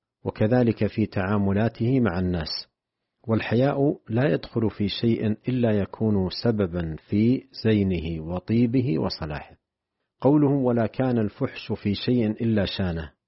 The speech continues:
لأن من نزع منه الحياء قد يقع في الفحش وفي البذاء وفي الأعمال السيئة والأخلاق المنكرة،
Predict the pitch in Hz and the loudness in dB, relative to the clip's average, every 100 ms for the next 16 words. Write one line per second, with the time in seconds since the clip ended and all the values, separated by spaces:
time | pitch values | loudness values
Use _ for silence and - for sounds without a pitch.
0 | _ _ _ _ _ - 113 139 135 123 | _ _ _ _ _ -2 2 4 6 4
1 | 120 - 120 113 113 127 123 107 85 90 | 2 -2 0 4 6 6 4 2 0 0
2 | 117 98 98 - 90 87 92 - _ - | 0 2 -2 -2 -6 -4 -6 -10 _ -4
3 | 110 107 139 - 104 92 - 92 - 120 | -2 2 0 0 -2 -2 -4 -6 -4 -6
4 | - - 135 147 - 113 113 92 90 92 | -4 -2 -2 -2 -4 -2 0 0 0 -4
5 | 87 _ _ _ _ _ _ - - 110 | -6 _ _ _ _ _ _ -8 -2 -2
6 | 92 104 110 101 - - 95 95 110 98 | 0 2 2 0 -2 -4 -2 0 -2 -4
7 | - 80 78 87 - 104 104 - 101 101 | -6 -14 -10 -10 -8 -4 -4 -2 -4 -2
8 | - 113 127 117 87 76 | 2 4 4 2 -2 -6